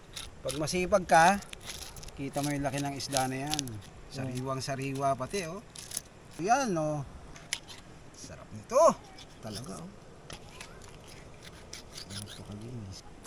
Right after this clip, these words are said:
Tingnan nyo yung pang-ihaw natin, oh. Napakalaki.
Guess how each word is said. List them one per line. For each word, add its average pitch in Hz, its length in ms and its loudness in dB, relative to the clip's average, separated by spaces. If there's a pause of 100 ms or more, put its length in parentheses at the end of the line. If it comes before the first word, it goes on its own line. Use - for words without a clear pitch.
(3500)
Tingnan 123 240 -4
nyo 139 140 -2
yung 139 100 -4
pang-ihaw 165 380 4
natin, 175 360 6
oh. 190 100 6
Napakalaki. 160 760 8